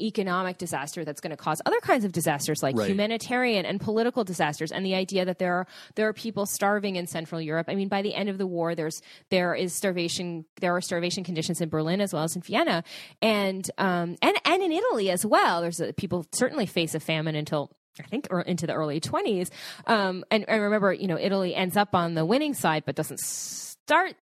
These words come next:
Speaker 1: there in World War One. So there's a lot of questions about, I mean, he has, like, some great, uh, critiques that this, this punitive treaty, particularly about the reparations, that are,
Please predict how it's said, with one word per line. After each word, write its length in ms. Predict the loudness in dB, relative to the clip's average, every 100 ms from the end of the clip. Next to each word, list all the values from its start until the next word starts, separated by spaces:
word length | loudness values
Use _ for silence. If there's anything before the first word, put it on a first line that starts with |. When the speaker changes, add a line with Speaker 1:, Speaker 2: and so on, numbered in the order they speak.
| -10
Speaker 1:
there 420 | -8 -6 -2 -2
in 220 | 0 -2
World 160 | -4 -6
War 140 | -8
One. 160 | -10 -16 -18 -6
So 600 | 2 6 6 4 0 -2
there's 180 | 2 2
a 60 | 2
lot 160 | 0
of 60 | 0
questions 380 | -2 -2 -2 -2
about, 160 | -2
I 40 | 0
mean, 120 | 0
he 120 | 0
has, 160 | 0 -2
like, 80 | -6
some 160 | -8
great, 500 | -6 -2 0 0 -2 -4 0
uh, 320 | 2 2 0
critiques 580 | -4 -6 -2 0 0 0
that 220 | 0 2
this, 320 | 0 0 -2
this 300 | 0 -2 -2
punitive 800 | -6 -2 0 2 2 0 -2 -6
treaty, 280 | -6 -4 -2
particularly 580 | -2 0 0 0 0
about 240 | 0 -2 -2
the 160 | -2
reparations, 840 | -2 -4 -4 -4 0 0 2 -2 0
that 100 |
are, 80 | 0